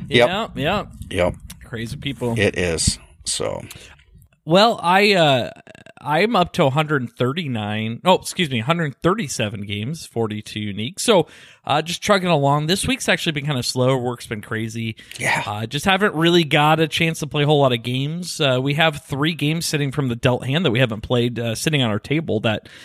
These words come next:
Speaker 2: uh, Emily are gonna play. I think we're gonna play Raiders of the North Sea tonight, so I'm
Speaker 1: Yeah.
Speaker 2: really excited about that. I've heard really good things about it, and, um, yeah, we'll see.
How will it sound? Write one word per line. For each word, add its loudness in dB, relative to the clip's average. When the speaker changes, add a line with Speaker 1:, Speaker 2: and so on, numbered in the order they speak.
Speaker 2:
uh, 2
Emily 2
are 0
gonna 2
play. 0
I 0
think -2
we're 2
gonna 0
play 4
Raiders 2
of -2
the -2
North -2
Sea -8
tonight, -16
so -10
I'm -2
Speaker 1:
Yeah. -2
Speaker 2:
really -6
excited -2
about -4
that. -4
I've -10
heard -4
really 6
good 2
things -4
about 4
it, -2
and, -8
um, -4
yeah, -2
we'll -4
see. -4